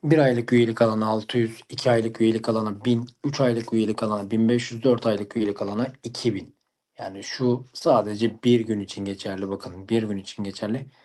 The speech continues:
Ee, yurt içi, yurt dışı bütün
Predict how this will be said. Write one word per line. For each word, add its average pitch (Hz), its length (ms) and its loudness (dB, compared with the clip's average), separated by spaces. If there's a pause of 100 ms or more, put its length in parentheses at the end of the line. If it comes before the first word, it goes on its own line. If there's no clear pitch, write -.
(500)
Ee, 101 60 -6 (920)
yurt 117 360 -2
içi, 104 240 -8
yurt 117 320 -2
dışı 117 260 -6
bütün 156 560 -2